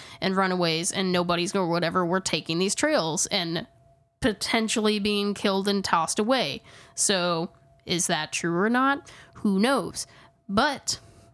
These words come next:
there, that's, the legend is you can actually see a man on the side of the road hitchhiking while you're going down this road. And th-, th-, he was,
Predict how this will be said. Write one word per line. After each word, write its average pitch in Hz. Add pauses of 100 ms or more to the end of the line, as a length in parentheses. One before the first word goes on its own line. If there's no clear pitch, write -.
(280)
there, 202
that's, 196
the 202
legend 214
is 196
you 185
can 196
actually 233
see 269
a 233
man 196
on 190
the 190
side 175
of 175
the 175
road 160 (500)
hitchhiking 175 (220)
while 190
you're 190
going 185
down 170
this 175
road. 190 (1160)
And 208 (320)
th-, 254
th-, -
he 262
was, 247